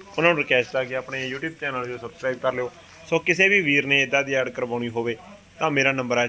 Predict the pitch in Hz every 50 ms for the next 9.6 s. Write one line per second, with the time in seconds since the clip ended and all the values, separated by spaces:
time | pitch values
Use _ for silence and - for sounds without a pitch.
0 | - - - 131 123 123 117 113 - - - 139 143 135 120 113 117 117 120 -
1 | - 113 - - 127 127 - - 135 131 131 131 131 127 120 110 - - 113 110
2 | - 110 101 98 95 - - - - - - - - - - - 147 147 143 139
3 | 135 135 143 143 131 135 143 160 151 147 151 143 123 113 117 123 123 117 120 120
4 | 131 131 127 - - 113 110 113 117 117 120 123 120 110 107 113 120 127 131 -
5 | 135 120 110 104 104 107 107 113 117 120 117 110 - - - - - - - -
6 | 143 147 156 143 147 139 135 123 120 110 107 104 - 123 120 120 117 120 127 131
7 | 120 120 120 120 123 117 117 117 104 117 110 - - 120 123 127 113 - - -
8 | - - - - - 180 143 123 143 147 156 175 185 180 180 139 131 139 151 165
9 | 165 147 131 123 110 - - 110 104 95 92